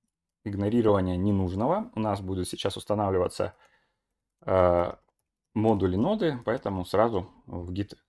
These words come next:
ignore внесем их. А, нам понадобится два, э, пакета, которые помогут нам автоматизировать работу над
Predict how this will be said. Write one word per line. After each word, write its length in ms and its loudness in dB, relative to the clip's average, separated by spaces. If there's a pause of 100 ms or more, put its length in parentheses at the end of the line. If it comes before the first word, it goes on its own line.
(180)
ignore 320 -2
внесем 460 -4
их. 40 -18 (1000)
А, 480 2
нам 220 4
понадобится 680 4
два, 500 4 (180)
э, 580 2 (220)
пакета, 560 -2 (280)
которые 840 4
помогут 420 0
нам 320 0
автоматизировать 680 -2
работу 360 0
над 240 -2